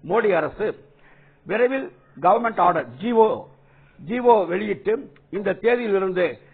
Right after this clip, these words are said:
இவைகளெல்லாம் அமலாகும் என்பதற்காக அது மிகவும் முனைப்பு காட்டுகின்றது. ஆகவே, இந்த சட்ட தொகுப்புகள் அமலானால், இந்திய தொழிலாளி வர்க்கத்தை பழைய அடிமை கால முறைக்கு இட்டுச் செல்லும்.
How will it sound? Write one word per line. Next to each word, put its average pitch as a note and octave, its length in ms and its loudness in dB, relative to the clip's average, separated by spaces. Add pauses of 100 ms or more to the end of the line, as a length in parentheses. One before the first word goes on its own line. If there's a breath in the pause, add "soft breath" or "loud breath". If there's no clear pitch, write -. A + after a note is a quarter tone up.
இவைகளெல்லாம் G3 640 2
அமலாகும் F3 640 4 (200)
என்பதற்காக F3 840 -2 (220 loud breath)
அது D#3 440 2
மிகவும் G3 460 -2
முனைப்பு G#3+ 440 -2
காட்டுகின்றது. E3 880 -2 (240 soft breath)
ஆகவே, F#3+ 580 0
இந்த A3 380 4
சட்ட G3+ 260 -2
தொகுப்புகள் G#3+ 480 -2
அமலானால், E3 680 4 (520 soft breath)
இந்திய B3+ 380 -2
தொழிலாளி B3 400 4
வர்க்கத்தை F3+ 600 -4 (260 soft breath)
பழைய F#3 560 2
அடிமை B3 420 0
கால G#3 220 6
முறைக்கு F3 460 -4
இட்டுச் D#3+ 300 -8
செல்லும். A#2 260 -6